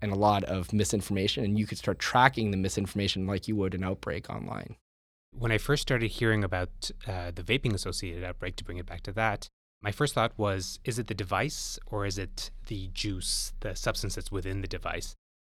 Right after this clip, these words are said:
Speaker 2: Does your technique have the ability to discriminate between the two?
Speaker 1: Yeah, that's when we become a little bit more challenged, right? Because we're talking about informal reporting, and it becomes tougher to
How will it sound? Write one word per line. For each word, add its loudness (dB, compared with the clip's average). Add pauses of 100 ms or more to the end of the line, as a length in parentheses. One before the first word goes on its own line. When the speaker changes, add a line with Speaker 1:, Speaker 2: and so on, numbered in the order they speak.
(240)
Speaker 2:
Does 2
your 6
technique 2
have 0
the 2
ability 2
to -2
discriminate -2
between -4
the -2
two? -4 (640)
Speaker 1:
Yeah, 6
that's 10
when 8
we 8
become 6
a 8
little 8
bit 8
more 4
challenged, 0
right? 2
Because 0
we're 2
talking 4
about 6 (160)
informal 6
reporting, 2 (300)
and 6
it 2
becomes 0
tougher 0
to 0